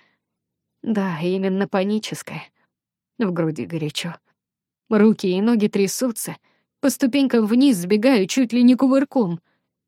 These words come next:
Девушка на ресепшене, кажется, что-то выкрикивает мне вслед, а я даже не слышу.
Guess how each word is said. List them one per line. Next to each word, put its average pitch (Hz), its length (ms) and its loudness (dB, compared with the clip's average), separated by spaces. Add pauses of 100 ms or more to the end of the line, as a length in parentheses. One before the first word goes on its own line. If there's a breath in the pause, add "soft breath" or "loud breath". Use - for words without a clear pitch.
(320)
Девушка 170 540 -4
на 165 100 0
ресепшене, 175 640 -2
кажется, 196 380 -2
что-то 220 300 0
выкрикивает 220 680 0
мне 208 180 2
вслед, 233 460 0
а 196 80 0
я 247 300 0
даже 233 300 2
не 269 160 2
слышу. 302 640 -2